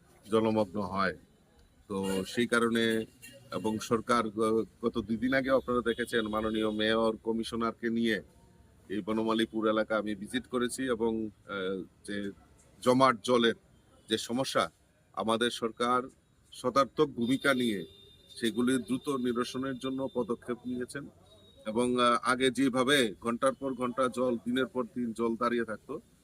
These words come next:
কিন্তু এখন, আহ, আমাদের সরকারের সদিচ্ছার ফলে যে কিছুক্ষণের মধ্যে এই জল নিষ্কাশনের ব্যবস্থা এরকম করে দেওয়া হয়েছে, যাতে জল যাতে এক জায়গাতে না দাঁড়ায়।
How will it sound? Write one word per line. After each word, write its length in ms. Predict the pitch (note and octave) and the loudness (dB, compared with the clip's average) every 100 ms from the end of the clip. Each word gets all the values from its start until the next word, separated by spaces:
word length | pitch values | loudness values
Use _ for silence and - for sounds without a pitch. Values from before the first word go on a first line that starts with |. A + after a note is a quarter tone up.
| _ _ - | _ _ -20
কিন্তু 200 | - A#2 | -4 0
এখন, 420 | A2+ B2 C#3+ C#3 | 2 2 2 4
আহ, 760 | C3+ B2+ B2 A#2+ A#2+ A2 G2+ A2+ | 4 4 4 4 2 -2 -6 -4
আমাদের 260 | A2+ A#2 | -2 -2
সরকারের 400 | A#2 B2 A#2 B2 | -2 -4 -2 -2
সদিচ্ছার 540 | A#2 A#2 A2+ A2+ B2 A#2+ | -2 -4 -4 -6 -6 -6
ফলে 280 | B2 A#2+ C#3 - _ - - _ - C#3+ | -6 -6 -8 -14 _ -20 -20 _ -10 -2
যে 140 | D#3+ D#3 C3+ B2+ C3 | 2 2 0 -4 -6
কিছুক্ষণের 480 | D3 - - F3 F3 | -8 -6 2 4 4
মধ্যে 260 | E3+ C#3+ D#3 | 2 2 2
এই 120 | D3 | 2
জল 240 | B2 C#3 C3+ A#2+ - | 4 2 2 -2 -4
নিষ্কাশনের 540 | A#2 - C3 C3 C3 B2+ | -6 -2 -2 -2 -4 -4
ব্যবস্থা 440 | A#2+ A#2 A#2 C#3+ | -4 -4 -4 -6
এরকম 500 | D#3 B2+ A#2 A#2 G#2+ - - _ | -4 -4 -4 -6 -6 -12 -20 _
করে 200 | G#2+ A2 | -6 -2
দেওয়া 160 | B2 B2 | -2 0
হয়েছে, 400 | A#2+ A#2+ E3+ F3+ | -2 -4 -6 -4
যাতে 260 | A#2+ A2 A2 | -4 -6 -4
জল 220 | A2+ A2+ | -2 -2
যাতে 240 | G#2+ G#2 A#2+ C#3 - | -4 -4 -4 -4 -8
এক 140 | A2+ G2+ | -12 -6
জায়গাতে 340 | G#2+ F#2+ G2+ | -6 -6 -8
না 220 | G2+ G2+ | -4 -4
দাঁড়ায়। 300 | F#2 D#2+ - | -4 -10 -20